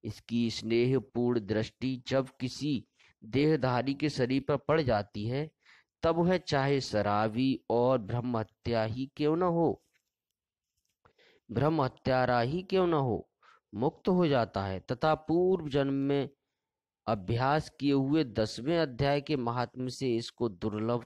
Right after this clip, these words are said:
तत्व ज्ञान प्राप्त है तथा इसने जीव मुक्ति भी पा ली है। अतः जब यह रास्ता चलने लगता है, तो मैं इसे हाथ का सहारा दिए रहता हूँ। भृंगरिटे,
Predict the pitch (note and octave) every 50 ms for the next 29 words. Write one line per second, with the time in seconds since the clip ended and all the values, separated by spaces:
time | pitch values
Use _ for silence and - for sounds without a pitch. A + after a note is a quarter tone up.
0 | _ - - A#2 - _ - - G#2 F#2 F2 G#2 G#2 A2+ B2 B2 A2 - - G#2+
1 | A#2+ C3 - - - A#2 G2 E2 - _ _ _ _ _ _ _ _ _ _ _
2 | - - G#2+ - D3 D#3+ D#3+ C3+ - - - C3 - - - D#3 D#3 C#3+ A#2 F#2+
3 | - B2+ D3 D#3+ E3 D#3+ D3+ C3+ B2 A2+ - _ _ - B2+ A#2+ G#2+ E2+ F#2+ A#2+
4 | F3 G3 - - G3 F3 E3 D#3 D3 C#3 A#2+ A#2 A2+ F#2+ D#2+ - _ _ _ _
5 | _ _ _ _ _ _ _ _ _ - - A2 G2+ - A#2+ B2+ B2+ B2+ B2 A2
6 | G2+ G2+ - - C3 C#3 D3 C#3 A#2+ A#2+ A2+ A#2+ B2 A#2 A2 G#2+ G#2 G#2+ G#2+ -
7 | - G#2+ G#2+ - - G2+ F2+ F2+ F#2 G#2+ A#2+ C3 C3+ - _ - D#3 D3+ D3 D3
8 | D3+ D3 D#3+ - _ _ _ - - _ _ _ - - C3 C3+ C3 A#2+ A#2+ B2+
9 | C3 C3+ - - - A#2+ - - C3+ B2+ A#2 G#2 G2+ G#2+ A2+ A2+ - - - -
10 | B2 B2 A#2+ - - G2 F#2+ G2 G2+ G2 G#2+ G#2 F#2 E2+ F#2+ F#2 A#2 D3+ D#3+ D#3
11 | D#3+ D#3 - D#3+ C#3+ C3 B2 A2 E2+ - _ _ _ _ - - _ _ _ -
12 | - F#2+ A2 A#2 A2+ B2 C3 C3+ C#3 D3 C3+ - E3+ D#3+ A#2+ F2+ - _